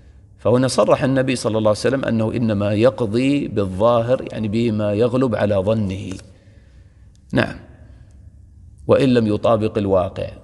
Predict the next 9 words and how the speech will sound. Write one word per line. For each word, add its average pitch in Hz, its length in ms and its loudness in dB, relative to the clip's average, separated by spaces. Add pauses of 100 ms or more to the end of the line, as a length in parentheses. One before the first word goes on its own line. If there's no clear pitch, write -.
(120)
فهذا 110 440 0
يلحق 113 520 -2
باليقين. 98 720 -2 (1600)
آه، 98 1000 0 (3750)
طيب، - 260 2 (100)
وعندنا 175 440 4
طبعا 151 420 0 (1400)
يعني، 98 640 0 (640)
آه، - 1120 -8